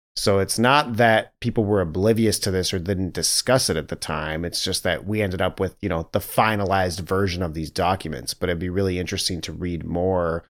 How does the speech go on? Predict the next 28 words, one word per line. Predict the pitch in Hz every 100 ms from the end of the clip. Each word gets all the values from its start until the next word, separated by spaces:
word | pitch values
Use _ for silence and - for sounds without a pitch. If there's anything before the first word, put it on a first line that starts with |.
| _ -
about | 92 90 85 82 73 - _ _ _ _ _ _ _
what | - 90
actually | 90 - 92
went | 80 87 80
on | 82 90 85
in | 76 90
these | 82 76
conversations. | - 92 64 - 95 107 - 76 76 76 - - _ _ _
And | - 104
of |
course, | - 120 107
something | 139 117 117
that | 104 107
also | 120 117
comes | 104 107 92 101
up | 98 98
if | 92
you | 92
do | 90
any | 98 123
research | 101 87 85 95 -
on | 90
this | 90 87 -
is | 82 -
the | -
Federalist | - 147 101 82 -
Papers, | 98 90 87 85 87 87 -
which | 90 85 - - -